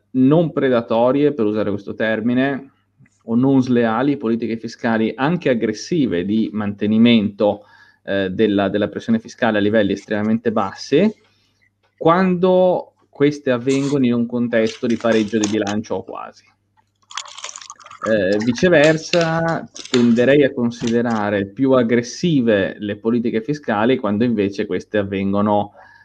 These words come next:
eh, a, in, in un contesto, diciamo, di forte indebitamento pubblico, eh, e, e quindi di disquilibrio di bilancio, e quindi hanno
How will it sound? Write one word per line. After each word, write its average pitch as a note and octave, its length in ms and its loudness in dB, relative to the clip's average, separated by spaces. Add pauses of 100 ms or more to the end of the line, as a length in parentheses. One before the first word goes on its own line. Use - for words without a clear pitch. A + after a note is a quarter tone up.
(120)
eh, E2 960 -2
a, A2 800 -6
in, C#3+ 220 2
in D3+ 120 6
un C#3 140 8
contesto, A#2+ 840 2 (120)
diciamo, A2 420 -4
di B2 360 2
forte B2 380 0
indebitamento A2+ 800 2
pubblico, C#3 760 2 (360)
eh, G#2 520 -2
e, A2 340 -6
e C3 140 0
quindi C3 500 4
di A2+ 140 0
disquilibrio C3+ 600 4
di C3 120 2
bilancio, C#3 840 0
e B2+ 160 -4
quindi D3 460 0
hanno B2 800 0